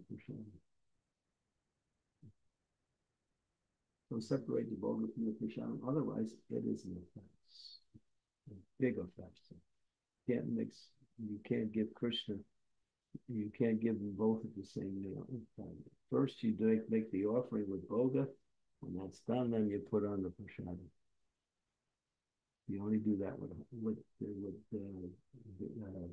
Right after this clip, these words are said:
Jiva Shakti, not Vishnu Shakti. So, this is boga, this is boga,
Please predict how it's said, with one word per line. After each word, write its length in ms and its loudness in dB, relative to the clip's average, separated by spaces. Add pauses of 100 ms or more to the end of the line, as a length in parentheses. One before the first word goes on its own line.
(120)
Jiva 300 0
Shakti, 440 -10 (520)
not 120 -10 (120)
Vishnu 360 -10
Shakti. 240 -14 (1200)
So, 580 -4 (1500)
this 160 4 (100)
is 180 0
boga, 460 6 (120)
this 220 -4
is 100 -6 (140)
boga, 440 4